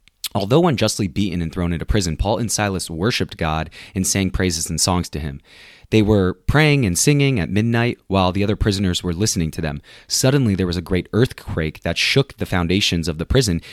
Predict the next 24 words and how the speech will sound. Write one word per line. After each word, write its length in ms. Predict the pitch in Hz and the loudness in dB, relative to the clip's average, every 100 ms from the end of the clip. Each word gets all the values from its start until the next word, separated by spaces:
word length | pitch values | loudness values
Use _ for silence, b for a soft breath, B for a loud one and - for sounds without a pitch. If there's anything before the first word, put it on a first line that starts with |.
| B | B
and 120 | 92 | -2
immediately 460 | 90 104 113 95 95 | 0 0 0 -2 -2
all 220 | - 98 | 2 2
the 80 | 104 | 2
doors 340 | 90 92 90 | 0 0 -2
were 160 | 80 - | -4 -2
opened 360 | 90 - 78 - | -2 0 -2 -2
and 120 | 92 - | -4 -2
everyone's 480 | 92 95 92 85 - | 0 0 -2 -4 -4
chains 420 | - 82 76 - | -4 -4 -4 -6
were 100 | 87 | -4
loosened. 440 | 80 104 - - - B B B B B B | 0 0 0 -8 -14 B B B B B B
The 100 | 101 | 0
jailer, 480 | 107 143 95 85 - | 4 4 2 -2 -8
fearing 480 | - 110 107 95 | 0 4 4 4
that 320 | 85 82 80 _ _ - | 2 0 -2 _ _ 2
all 180 | 104 | 4
the 80 | 95 | 4
prisoners 380 | - 82 90 78 | 2 0 0 -2
had 120 | 80 | -4
escaped, 400 | 76 - 127 - B B | -2 0 0 -2 B B
drew 280 | - 98 117 | 0 4 6
his 180 | 101 90 | 6 4
sword 420 | - 110 85 | 2 2 0